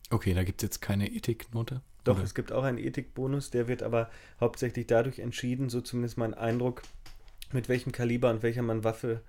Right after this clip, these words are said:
Speaker 2: äh, und welcher Waffe man welche Art Tier erlegt.
Speaker 1: Mhm.
Speaker 2: Also es ist, äh, mit Kanonen auf Spatzen zu schießen, ist beispielsweise unmoralisch.
Speaker 1: Also mit der Schrotflinte auf den Hasen ist okay, und der Ethikbonus, der schlägt sich dann wahrscheinlich nur in den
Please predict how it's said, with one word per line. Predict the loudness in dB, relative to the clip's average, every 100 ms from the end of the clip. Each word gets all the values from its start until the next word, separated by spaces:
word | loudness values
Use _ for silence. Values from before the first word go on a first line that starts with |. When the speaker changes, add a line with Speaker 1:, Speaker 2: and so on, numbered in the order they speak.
| -18 -20 2
Speaker 2:
äh, | 8 8
und | 8 2
welcher | 2 2
Waffe | 0 0
man | 0 2 0
welche | 0 -4
Art | -4 -8
Tier | 0 0 0 -6 -18 -6
erlegt. | 0 0 0 -6 -6 2
Speaker 1:
Mhm. | 4 4 0 -6
Speaker 2:
Also | -6
es | -6 -6
ist, | -10 -10 -10
äh, | -6
mit | -4 -2
Kanonen | 0 0 0
auf | -4
Spatzen | -2 -2 -2 -8
zu | -8
schießen, | -8 -8 -10 -12
ist | -8
beispielsweise | -6 -6 -10 -8 -6 -6 -8
unmoralisch. | -4 -4 -4 -6 -6 -8 -12 -18 -20 -20 -20 -20 -20 -20 -16 0
Speaker 1:
Also | 2 4
mit | 2 2
der | -2
Schrotflinte | 0 -4 0 0 0
auf | 0
den | 0 0
Hasen | 0 0 -2
ist | -4 -6 -10 -14 -18 -20 -20 -20 -20 -20 -20 -20 -20 -10
okay, | -2 2
und | 4
der | 4 4
Ethikbonus, | 4 4 4 6 4
der | 6 6 6 4 2 -2
schlägt | -4 2 2 2
sich | 2
dann | 2
wahrscheinlich | 4 2 2 2 2
nur | 2 4
in | 4 4
den | 2 2